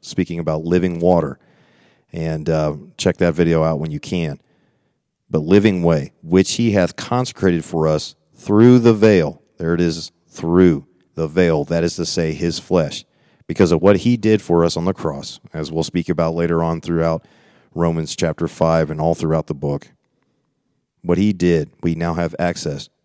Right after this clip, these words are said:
through him, which is that veil. They came into the court. Uh, they came into the temple in the Old Testament time frame. They could only go so far. They had to offer up the,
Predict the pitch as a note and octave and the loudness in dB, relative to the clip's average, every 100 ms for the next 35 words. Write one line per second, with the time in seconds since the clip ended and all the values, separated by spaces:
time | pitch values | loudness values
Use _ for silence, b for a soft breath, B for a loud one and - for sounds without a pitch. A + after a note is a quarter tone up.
0 | _ - F2+ F2+ D#2 E2+ C#2+ _ _ _ | _ -6 2 2 2 -2 -6 _ _ _
1 | _ _ _ _ - E2 E2+ D#2 E2 E2 | _ _ _ _ -10 -8 -8 -6 -6 -2
2 | F2 D#2 C#2 b b b b b b - | -2 -2 -6 b b b b b b 0
3 | F#2+ A#2 A2+ G#2 - G#2+ G#2 G2+ G2 F#2+ | 0 2 0 0 2 4 6 6 6 2
4 | D#2+ E2+ - - A2 A2 - b b b | 0 -6 -2 4 6 6 4 b b b
5 | b b b - F#2 E2+ E2 D#2+ F2 - | b b b -16 -6 -2 0 0 -2 -2
6 | G2 G2 - F2 E2 - F#2+ F#2+ F#2 F2+ | 0 0 0 -2 -2 -2 0 4 4 2
7 | - E2+ E2+ E2+ E2 E2+ - F2+ F2+ G2 | -4 -4 0 0 0 -4 0 0 2 -2
8 | F2 F2+ F2 - F2+ F2 E2+ - F2 E2+ | -2 -2 -2 -4 -2 -2 -2 0 2 0
9 | - _ _ _ _ _ _ _ _ _ | -4 _ _ _ _ _ _ _ _ _
10 | _ - F2+ F#2+ G#2 G2+ G2 G#2+ F#2+ E2+ | _ -4 0 2 2 4 4 2 2 0
11 | C#2+ - _ _ _ _ _ _ _ F2 | -2 -6 _ _ _ _ _ _ _ -4
12 | D#2+ E2 - E2+ E2 F2+ F2 - E2 D#2+ | -2 -4 2 2 4 4 4 4 0 0